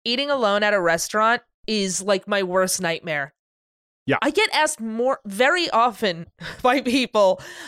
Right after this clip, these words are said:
Speaker 1: I guess I just seem like a lonely person. But they, they're
Speaker 2: Mm-hmm.
Speaker 1: like, "Do you, have you ever, like, eaten at a restaurant by yourself?"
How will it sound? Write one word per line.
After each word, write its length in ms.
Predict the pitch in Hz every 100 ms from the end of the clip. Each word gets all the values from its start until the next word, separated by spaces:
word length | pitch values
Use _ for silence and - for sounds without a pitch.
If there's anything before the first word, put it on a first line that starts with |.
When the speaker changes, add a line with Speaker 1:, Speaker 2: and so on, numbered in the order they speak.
| -
Speaker 1:
I 80 |
guess 180 | 269 262
I 100 | 254
just 200 | 214 208
seem 180 | - 208
like 160 | 185 190
a 40 |
lonely 340 | 185 180 170
person. 420 | 170 190 175 156 143 - -
But 120 | 226
they, 160 | 247 240 -
they're 120 | 262
Speaker 2:
Mm-hmm. 80 | 254
Speaker 1:
like, 480 | 254 254 - - 202
"Do 80 | 233
you, 80 | -
have 160 | 220
you 80 | 285
ever, 160 | 311 311
like, 220 | 254 208
eaten 200 | 233 240
at 120 | 226
a 20 |
restaurant 420 | 202 240 - 190 165
by 120 | 170
yourself?" 440 | 151 - 156 85